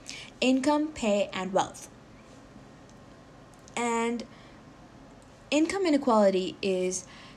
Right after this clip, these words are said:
the extent to which income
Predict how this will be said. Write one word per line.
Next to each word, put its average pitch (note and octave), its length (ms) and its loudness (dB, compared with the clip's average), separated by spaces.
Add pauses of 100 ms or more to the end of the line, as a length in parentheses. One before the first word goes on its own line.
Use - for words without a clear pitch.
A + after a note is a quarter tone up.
(880)
the A3+ 220 4
extent C#4+ 480 2
to A#3 140 -4
which G#3+ 460 0 (180)
income B3+ 440 0